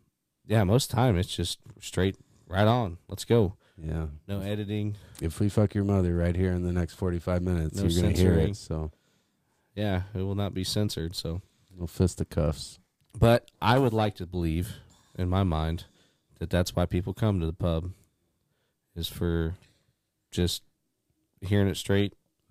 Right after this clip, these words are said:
Speaker 2: That's
Speaker 1: No
Speaker 2: right.
Speaker 1: bullshit. Um, I don't know. Drunken ramblings. So
Speaker 2: Your mother's stuck in the dryer again.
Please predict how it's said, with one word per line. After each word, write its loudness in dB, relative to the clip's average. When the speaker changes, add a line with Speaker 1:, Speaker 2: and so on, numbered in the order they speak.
Speaker 2:
That's -4
Speaker 1:
No -2
Speaker 2:
right. -4
Speaker 1:
bullshit. -4
Um, -4
I -10
don't -8
know. -6
Drunken 0
ramblings. 0
So -6
Speaker 2:
Your -4
mother's 0
stuck -2
in -4
the -4
dryer 0
again. -6